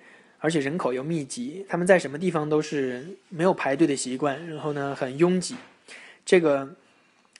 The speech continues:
导致了他们对个人空间的一种意识的淡薄，所以基本上你在街上，他会很，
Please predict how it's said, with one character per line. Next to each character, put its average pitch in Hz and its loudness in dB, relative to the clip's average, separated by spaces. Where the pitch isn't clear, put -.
导 123 4
致 202 2
了 139 2
他 156 -4
们 131 -4
对 139 2
个 202 8
人 139 2
空 160 -4
间 165 4
的 151 -4
一 135 -2
种 135 -8
意 175 0
识 135 0
的 123 -4
淡 135 2
薄， 139 -8
所 147 -2
以 143 2
基 147 -2
本 156 4
上 156 0
你 131 -10
在 139 0
街 165 4
上， 156 0
他 151 -2
会 160 0
很， 139 -6